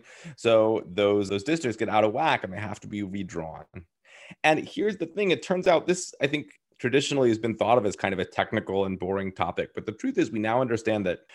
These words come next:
you can actually have a huge influence over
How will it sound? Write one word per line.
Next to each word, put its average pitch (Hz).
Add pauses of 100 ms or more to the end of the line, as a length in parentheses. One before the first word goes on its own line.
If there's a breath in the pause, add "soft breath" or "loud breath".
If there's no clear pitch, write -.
(140 loud breath)
you 160
can 196
actually 160
have 123
a 117
huge 139 (300)
influence 107 (800 soft breath)
over 107